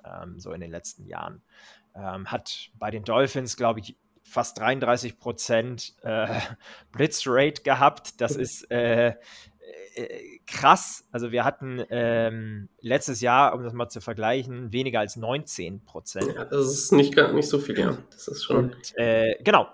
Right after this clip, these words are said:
Speaker 1: Flores eben jemand, der da, ähm, Man-Coverage hauptsächlich eben auch, äh, spielen lässt. Das ist ein komplett anderes Scheme. Die Frage wird so ein bisschen sein, eben mit den Abgängen, die wir hatten, äh, in der Defense, also Eric Kendricks, Davin Tomlinson, Patrick Peterson, Za'Darius Smith,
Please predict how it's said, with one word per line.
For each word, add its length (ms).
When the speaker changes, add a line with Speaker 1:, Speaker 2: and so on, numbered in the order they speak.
Speaker 1:
Flores 460
eben 200
jemand, 440
der 180
da, 420
ähm, 680
Man-Coverage 720
hauptsächlich 600
eben 280
auch, 280
äh, 340
spielen 460
lässt. 160
Das 80
ist 120
ein 100
komplett 320
anderes 520
Scheme. 280
Die 80
Frage 440
wird 140
so 60
ein 60
bisschen 280
sein, 360
eben 420
mit 360
den 140
Abgängen, 480
die 120
wir 120
hatten, 400
äh, 460
in 120
der 240
Defense, 560
also 140
Eric 280
Kendricks, 680
Davin 260
Tomlinson, 1000
Patrick 380
Peterson, 500
Za'Darius 680
Smith, 520